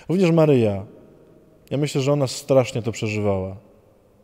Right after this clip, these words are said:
Przypuszczam, że miała takie serce, które strasznie chciało kochać mężczyznę,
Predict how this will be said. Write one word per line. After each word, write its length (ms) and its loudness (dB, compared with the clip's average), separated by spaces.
Przypuszczam, 360 -2
że 100 0
miała 220 4
takie 220 -2
serce, 380 0
które 540 -2
strasznie 500 -2
chciało 340 -4
kochać 300 -6
mężczyznę, 640 -6